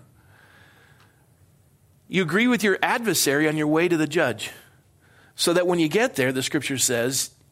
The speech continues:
you know, he, he, he won't take you for everything you're worth. I have news for you. Has, has anyone been ripped off in a court of law? Just, just cheated like you can't imagine. Let's, let's put the hands up on that one.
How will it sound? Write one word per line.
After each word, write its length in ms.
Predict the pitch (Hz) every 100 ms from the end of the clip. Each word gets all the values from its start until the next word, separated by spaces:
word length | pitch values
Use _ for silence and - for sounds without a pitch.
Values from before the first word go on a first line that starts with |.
| _
you 140 | - 156
know, 120 | 135
he, 140 | 160 180
he, 280 | 156 196 135
he 80 | 170
won't 220 | 190 147
take 200 | 165 156
you 60 | 127
for 140 | -
everything 400 | 135 139 131 135
you're 100 | 123
worth. 300 | 147 214 - - - - - - -
I 120 | -
have 160 | 208 180
news 180 | 220 226
for 220 | - 127
you. 120 | 107 - _ _ _ _ _ - - - -
Has, 380 | - 165 - - -
has 240 | 151 165 -
anyone 800 | 180 247 247 202 180 180 180 180
been 540 | 156 147 131 135 135
ripped 300 | 151 208 208
off 320 | 175 131 113 -
in 80 |
a 40 | 123
court 260 | 131 139
of 80 | 127
law? 280 | 117 104 - - _ _ _ _ _ _ -
Just, 380 | 240 170 - -
just 520 | - 214 135 - -
cheated 540 | - - 185 156 120
like 180 | 123 127
you 80 | 139
can't 220 | - 131
imagine. 500 | 123 117 110 98 120 - - _ _ _ _ _ _ _ _ _ _ _ - - _ - - - 165 -
Let's, 300 | 208 208 -
let's 140 | 175
put 120 | - 139
the 60 |
hands 180 | 127 113
up 100 | 110
on 80 | 107
that 140 | 107
one. 140 | 110